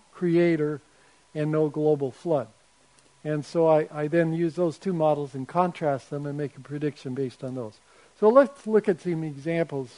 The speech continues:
uh, where we've done that. We'll go first to the fossil forests of Yellowstone. Obviously, in one hour's time,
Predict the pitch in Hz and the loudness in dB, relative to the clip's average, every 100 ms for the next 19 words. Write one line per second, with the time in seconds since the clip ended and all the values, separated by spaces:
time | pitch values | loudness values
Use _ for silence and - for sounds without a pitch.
0 | - 135 131 143 139 123 135 185 160 139 | -10 -8 -6 -6 -6 -4 0 2 2 -2
1 | 147 _ - - _ _ 170 185 202 208 | -4 _ -20 -20 _ _ 0 4 4 4
2 | 208 - 180 151 - 190 165 175 - 190 | 2 2 -6 -2 4 6 4 -4 -2 0
3 | 185 160 - 143 180 202 170 - 175 185 | 2 0 -6 2 4 4 2 0 0 2
4 | 208 - _ _ _ _ _ _ _ _ | 0 -6 _ _ _ _ _ _ _ _
5 | _ - - - 170 190 175 139 180 165 | _ -20 -20 0 4 4 2 -2 0 2
6 | 143 151 170 165 160 147 - 175 175 175 | 0 -2 0 2 2 0 -2 0 0 -2